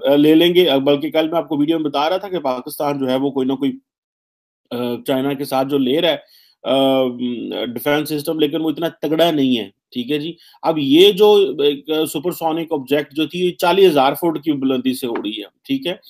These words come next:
I think जो चाइनीज के पास है उसका जो टोटल, अ, वो जो रेडियस है वो सताईस किलोमीटर है। ठीक है, और दो सौ किलोमीटर उनकी रेंज है, वो तो वो हमें, हमारे लिए सूट नहीं करता वो, अ, क्योंकि इंडिया ने जारी बात है कोई छोटी छोटी सुरसुरियां तो नहीं चलानी।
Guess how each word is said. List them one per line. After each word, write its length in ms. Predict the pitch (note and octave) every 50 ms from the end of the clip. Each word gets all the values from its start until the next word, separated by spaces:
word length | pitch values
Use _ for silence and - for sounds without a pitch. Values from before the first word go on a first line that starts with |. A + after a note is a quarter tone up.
| - - - _ _ - D#3+
I 40 |
think 220 | D#3 D#3 F#3 F#3 F#3
जो 80 | F3+
चाइनीज 420 | E3+ - E3+ D#3 D#3 E3+ F#3+ F#3+ F3
के 100 | F#3+ F#3+
पास 320 | E3 E3 D3+ D#3 D3 D3+
है 80 | F3 E3+
उसका 320 | E3+ D#3+ - - - E3
जो 120 | D#3+ D#3+ D3
टोटल, 600 | C#3 D3+ D#3 D#3 C#3+ E3+ E3+ F3 F3 E3+ E3 D#3+
अ, 140 | D#3 D3+
वो 260 | D3 C#3+ C#3 C#3+ C#3+ C#3
जो 100 | C#3+ C#3+
रेडियस 460 | B2 A2+ A2 A2 B2+ D3 E3 D3 -
है 60 | D#3+
वो 120 | D#3+ D#3+
सताईस 380 | C#3 - - F3 F3+ F3+ E3+ -
किलोमीटर 600 | - D#3+ D#3 D3+ C#3+ C#3+ C3+ C3 - B2+ B2+ A#2+
है। 80 | A2+ G#2+
ठीक 380 | - _ _ - C3 B2+ B2+ D3+
है, 80 | D3 - _ _ - - _ _ _ -
और 100 | C#3+ C#3+
दो 180 | C3 D3+ D3+ C#3+
सौ 160 | - F3 D#3
किलोमीटर 520 | C#3+ D3 C#3+ C#3+ C#3 B2+ C3+ C3 C3 C3+
उनकी 200 | C#3 C#3+ C3 C#3
रेंज 200 | C3 B2+ C#3 D3+
है, 60 | F3
वो 120 | F3 F3+ F3+
तो 140 | F3+ F#3+ F3
वो 160 | D#3+ F3+ E3+
हमें, 300 | D3+ C3 C3 D#3 E3+ E3
हमारे 380 | D3+ D3 D3 C#3+ C3+ C3+ C3
लिए 100 | D#3+ E3
सूट 300 | - - - D3+ D3+ D3+ -
नहीं 120 | E3+ F3+ E3+
करता 340 | - A#2+ G#2+ - - G#2
वो, 160 | G2 G2 G2 G2 _ _ - - - _ _ _ _ -
अ, 80 | B2+ B2+ C3 C3 C3 C3 B2+ B2+ B2 B2+
क्योंकि 380 | C3 - D#3 D3 D3 - E3+ D#3
इंडिया 240 | D3+ C#3 D3+ D#3+ E3
ने 100 | E3+ D#3
जारी 200 | D3+ D#3 D#3 E3+
बात 180 | D#3+ D#3 D#3
है 60 | D#3 D3+
कोई 120 | D#3 D3
छोटी 220 | - D#3 C#3+ C#3
छोटी 180 | C#3 D#3+ D3+ D3
सुरसुरियां 520 | C#3 - D3 C#3 - E3 D3+ D3+ E3 D#3+
तो 80 | D3+ F3
नहीं 140 | F#3 G3 F#3+
चलानी। 420 | - D#3+ D3 C#3 C3+ C3+ C3+ C#3